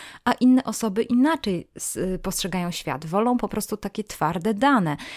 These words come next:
I to jest wartość dodana do mojego życia, bo nie zawsze intuicja prowadzi nas w dobrym kierunku. Czasami potrafi sprowadzić na manowce, a czasami nie. Więc czasami ja jestem tym,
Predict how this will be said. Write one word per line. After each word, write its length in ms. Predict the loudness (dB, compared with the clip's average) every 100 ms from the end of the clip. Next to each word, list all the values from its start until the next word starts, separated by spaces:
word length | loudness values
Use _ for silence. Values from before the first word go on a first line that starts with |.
| -10 -2
I 80 | 0
to 160 | 2
jest 260 | 2 2 -2
wartość 380 | 0 0 0 -2
dodana 320 | 2 4 2
do 100 | 0
mojego 320 | -2 -2 -4
życia, 280 | -4 -6 -6
bo 140 | -2
nie 160 | 0 2
zawsze 460 | 2 2 2 -2 -2
intuicja 640 | -2 -4 -6 -4 -4 -4 -8 -16 -4
prowadzi 380 | 0 0 0
nas 300 | -2 -2 -6 -8
w 100 | -4
dobrym 280 | -2 -2
kierunku. 520 | -2 -4 -4 -6 -10 -14 -4
Czasami 360 | 0 4 4 4
potrafi 360 | 2 -4 -6
sprowadzić 460 | -6 -6 -4 -6 -6
na 100 | -4
manowce, 440 | -4 -6 -8 -14 -20 -20 -14 -4
a 100 | -2
czasami 480 | -2 -4 -4 0 4
nie. 180 | 2 0 _ _ _ -6
Więc 160 | -6 -4
czasami 360 | -6 -4 0
ja 120 | 2
jestem 360 | 2 2 -2 -2
tym, 200 | -4